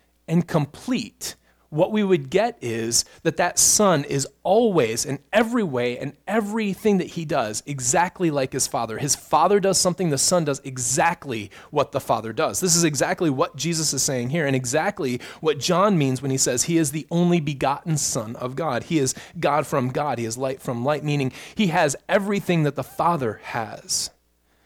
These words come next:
And so this is why John says he dwelt among us. Why does he dwelt among them? Why did he come to be among them? That word is, is like tabernacled. It's, it's the same sort of root word as tabernacled, as though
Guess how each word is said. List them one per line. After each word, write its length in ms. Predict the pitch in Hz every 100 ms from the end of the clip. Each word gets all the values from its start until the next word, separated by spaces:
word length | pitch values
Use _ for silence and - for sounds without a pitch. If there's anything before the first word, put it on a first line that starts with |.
| _ _ _ _ _ _ _ -
And 100 | 151
so 120 | 185
this 240 | 160 202 262
is 120 | 220
why 200 | 196 151
John 320 | 127 160 160
says 320 | 151 165 135
he 140 | 160 180
dwelt 540 | 139 151 175 190 214
among 300 | 196 202 226
us. 380 | 107 - - - _ _ _ _ -
Why 220 | 147 185
does 140 | 262
he 120 | 214
dwelt 580 | 196 139 156 202 233 - - _ _ _
among 360 | 214 220 269 233
them? 280 | 113 101 - _
Why 160 | 160 214
did 140 | 269
he 120 | 202
come 300 | 208 - 240
to 80 | 202
be 100 | 196
among 320 | 208 214 254
them? 120 | 131 123
That 220 | 165 170
word 260 | 208 233
is, 160 | 185 143 - - -
is 120 | 175
like 180 | 190 -
tabernacled. 760 | - - 208 190 110 - - -
It's, 200 | 143 -
it's 160 | 165 -
the 80 |
same 340 | - - 190 196
sort 200 | - 190
of 140 | 151 - -
root 380 | 160 156 220 233
word 280 | 160 120 120
as 120 | 123
tabernacled, 500 | 175 190 165 127 120
as 260 | 151 170 143
though 400 | 202 214 196